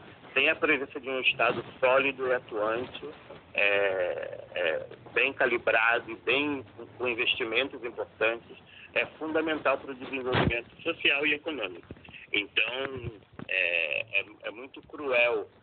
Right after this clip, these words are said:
que as pessoas advoguem por um Estado mínimo quando é pra atender as populações mais pobres, mas não se incomodem em ter acesso a milhões, bilhões de recurso público pra sustentar os interesses privados,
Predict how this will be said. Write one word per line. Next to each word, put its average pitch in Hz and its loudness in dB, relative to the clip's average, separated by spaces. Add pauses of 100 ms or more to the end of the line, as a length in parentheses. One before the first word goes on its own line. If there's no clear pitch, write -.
(180)
que - -6
as - -2
pessoas 120 -8
advoguem 107 -4
por 110 -14
um 107 -10
Estado 104 -6
mínimo 98 -12
quando 101 -4
é 98 2
pra 98 -4
atender 101 -4
as - -6
populações 87 -10
mais 87 -6
pobres, 143 -2 (500)
mas 110 0
não 117 -8
se 123 -10
incomodem 113 -2
em - -10
ter 120 -6
acesso 113 -8
a 113 -8
milhões, 131 -4 (580)
bilhões 131 -2 (520)
de 107 -12
recurso 110 -10 (120)
público 127 -10 (320)
pra 110 -4
sustentar 113 -4
os 110 -8
interesses 120 -8
privados, 123 -2